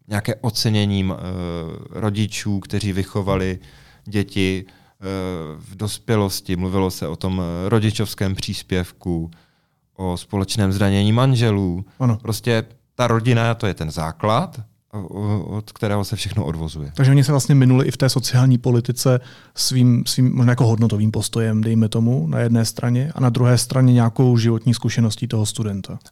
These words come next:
Speaker 1: Ano. Eh, každopádně u voličů lidovců jsem měl takový jako, a je to teď mé osobní hodnocení, ale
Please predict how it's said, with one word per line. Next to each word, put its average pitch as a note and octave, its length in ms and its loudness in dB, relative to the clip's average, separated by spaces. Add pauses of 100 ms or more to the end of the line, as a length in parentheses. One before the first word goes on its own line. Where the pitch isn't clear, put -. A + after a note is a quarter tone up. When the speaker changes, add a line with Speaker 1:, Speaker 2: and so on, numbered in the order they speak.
Speaker 1:
Ano. E2+ 360 0 (400)
Eh, E2+ 320 -4 (100)
každopádně A#2+ 1080 -2 (120)
u G2 460 -2
voličů F#2+ 420 -6
lidovců G#2+ 460 -4
jsem C3 180 -4
měl C#3 180 2
takový C#3 300 -4
jako, C#3+ 300 -4 (760)
a G#2+ 80 -4
je G2+ 60 0
to G2+ 120 0
teď - 260 -2
mé F#2 160 0
osobní G#2+ 360 0
hodnocení, F2+ 600 -2
ale F2+ 240 -6